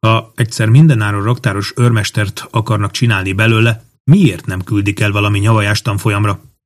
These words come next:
"Tüntesse el ezt a holmit a padlóról", utasította O'Hare Levát. "Az öreg ki nem állhatja az ilyen rendetlenséget. Ez a raktár egy kupleráj."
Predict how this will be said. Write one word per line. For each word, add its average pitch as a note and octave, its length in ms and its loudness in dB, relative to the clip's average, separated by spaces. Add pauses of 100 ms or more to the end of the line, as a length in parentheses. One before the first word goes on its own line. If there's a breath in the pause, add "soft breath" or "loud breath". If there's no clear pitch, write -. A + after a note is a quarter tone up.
(680)
"Tüntesse G3 420 2
el F#3+ 80 2
ezt E3+ 140 0
a E3+ 40 4
holmit F3+ 320 4
a D3+ 60 4
padlóról", C#3+ 640 2 (100)
utasította A#2 720 0
O'Hare A2+ 420 4
Levát. G2 440 -2 (720)
"Az D3 200 4
öreg E3+ 420 2
ki E3+ 120 4
nem F#3+ 160 2
állhatja C#3 400 4
az C3 100 6
ilyen B2 160 4
rendetlenséget. A2+ 760 0 (300)
Ez D3+ 260 4
a E3 80 6
raktár E3+ 360 4
egy E3+ 120 0
kupleráj." A2 540 2